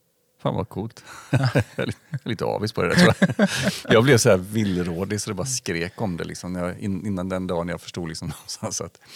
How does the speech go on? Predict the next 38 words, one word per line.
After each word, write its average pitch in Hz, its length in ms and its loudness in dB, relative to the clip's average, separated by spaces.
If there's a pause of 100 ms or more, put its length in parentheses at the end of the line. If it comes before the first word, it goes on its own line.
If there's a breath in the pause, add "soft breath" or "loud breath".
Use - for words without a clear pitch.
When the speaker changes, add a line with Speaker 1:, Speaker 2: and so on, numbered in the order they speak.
(440 loud breath)
Speaker 1:
ja, - 60 -18
men 90 120 -8
ta 92 140 -12
det 131 80 -8
bara 117 120 -6
lugnt. 95 560 -6 (120)
Du, 104 240 -6 (140)
du, 123 120 -6 (260)
du, 123 180 -6
du, 110 220 -6 (220)
du, 151 240 -12
liksom, 113 220 -4
du 113 60 0
är 113 60 2
en 104 60 -2
förebild 90 440 2
för - 80 -12
dina 85 180 -4
barn, - 420 -6
liksom. - 200 -2
Speaker 2:
Ja. 127 160 -2
Speaker 1:
Men, 92 160 -4 (540 loud breath)
men, 101 240 0 (120)
men 101 240 -2 (180)
det 101 200 -2
är 85 40 0
okej 87 580 -6
att 123 160 -4
vara 76 300 0
den 80 220 -6
du 76 140 -6
är. 76 200 -6
Du 80 80 -10
behöver 82 180 -8
liksom 90 180 -10
inte - 220 -8
anpassa 90 800 -6
dig, 104 260 -4